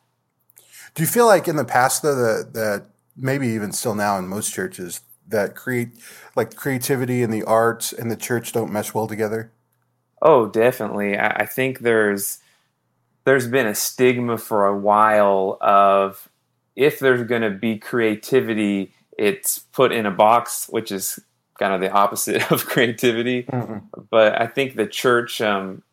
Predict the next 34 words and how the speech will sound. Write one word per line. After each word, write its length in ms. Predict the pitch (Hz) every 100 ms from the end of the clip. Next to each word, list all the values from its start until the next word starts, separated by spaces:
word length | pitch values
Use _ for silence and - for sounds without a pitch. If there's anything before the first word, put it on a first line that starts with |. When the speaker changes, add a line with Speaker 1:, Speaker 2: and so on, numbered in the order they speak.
| _ _
Speaker 2:
I 60 | 123
don't 80 | 190
know, 100 | 139
I 80 | 110
think 240 | 135 120
ministers, 920 | 113 120 127 - 123 117 117 113 - -
we 220 | 110 117
can 160 | 120
just 180 | 117 117
be 120 | 117
afraid 600 | 101 - - 95 107 131
of 300 | 101 90 -
creativity 800 | - 101 98 92 - 104 98 95
and 60 | 92
afraid 420 | - 107 107 110
of 200 | 101 90 - _ _
what 280 | - 107 104
that 180 | 104 98
means. 580 | 104 117 110 101 95 101
And 160 | 101
so 460 | 98 110 101 101 95 _ _ _
it 200 | 117 110
has 260 | 120 107 101
been 560 | 98 113 104 101 98 95 _ _ _ _ -
not 380 | 110 107 107
conducive 800 | - 110 98 107 117 - 104 -
to 520 | - 107 98 95 95 -
artists 680 | 107 113 104 98 - -
and 160 | 104 98
people 300 | 117 107 104
that 180 | 101 98
really 400 | 107 107 104 101
want 400 | 101 104 98 -
to 380 | 117 104 98